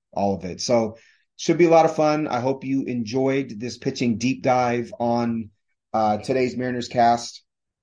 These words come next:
I believe this is Mariners Cast number seventy-seven. Uh, I can't believe it. <laughs> It's been, been a lot of fun thus far. Appreciate the listen. Share it with your friends.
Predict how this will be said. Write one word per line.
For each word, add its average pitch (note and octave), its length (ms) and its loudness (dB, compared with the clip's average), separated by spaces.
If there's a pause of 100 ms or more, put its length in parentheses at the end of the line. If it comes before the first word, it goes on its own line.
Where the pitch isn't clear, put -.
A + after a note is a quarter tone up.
(380)
I A#2+ 60 -2
believe A#2+ 380 0
this C3 180 -4
is A#2 100 -6
Mariners B2 320 -2
Cast A#2+ 280 0
number A#2+ 240 -2
seventy-seven. A#2+ 1300 -2 (760)
Uh, A2 380 2 (200)
I A2+ 80 -2
can't C3+ 300 -2
believe D3 260 2
it. D3 240 -4 (220)
<laughs> - 120 -18
It's F3+ 300 0
been, B2 540 -4
been C3 420 2
a G#2 60 -2
lot A2+ 200 2
of B2 80 -4
fun B2 200 -2
thus A#2+ 160 -6
far. A2 440 -2 (680)
Appreciate E3+ 400 2
the D3+ 40 -4
listen. D#3+ 500 2
Share D#3 280 2
it A#2 60 -2
with - 100 -12
your C#3+ 80 -10
friends. D3+ 720 -4